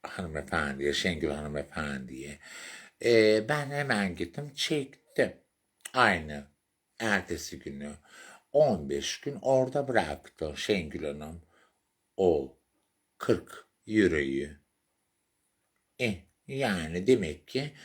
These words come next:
yatırım yapıyor. O yüzden her gün makarna yediriyor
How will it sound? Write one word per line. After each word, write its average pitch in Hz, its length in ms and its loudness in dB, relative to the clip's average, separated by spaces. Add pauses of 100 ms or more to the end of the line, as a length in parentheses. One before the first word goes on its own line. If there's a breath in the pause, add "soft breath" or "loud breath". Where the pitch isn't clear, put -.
(240 loud breath)
yatırım 135 560 0
yapıyor. 90 520 0
O 135 140 6
yüzden 98 440 -2
her 107 280 -2
gün 107 220 -4
makarna 139 680 -4
yediriyor 69 1160 -8